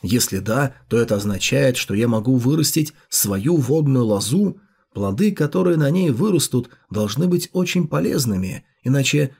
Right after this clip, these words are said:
зачем Якша и императрица тратили бы столько сил, чтобы их достать?» Затем Хан Сень вспомнил о том, как Якша полетел вниз.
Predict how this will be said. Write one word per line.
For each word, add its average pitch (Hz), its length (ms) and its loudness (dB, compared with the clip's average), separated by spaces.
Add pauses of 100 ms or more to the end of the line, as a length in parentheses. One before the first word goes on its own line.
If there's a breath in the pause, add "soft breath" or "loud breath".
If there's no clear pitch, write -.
зачем 123 460 0
Якша 117 560 -4
и 139 180 -2
императрица 123 840 -2 (240 soft breath)
тратили 147 420 0
бы 131 140 4
столько 156 400 -2
сил, 190 400 0 (100)
чтобы 185 380 0
их 156 120 2
достать?» - 580 -4 (540)
Затем 98 540 -2
Хан 139 240 0
Сень 190 360 0
вспомнил 165 520 0
о 113 80 0
том, 185 360 -2 (180 loud breath)
как 196 220 -6
Якша 170 500 -2
полетел 160 480 0
вниз. 131 500 0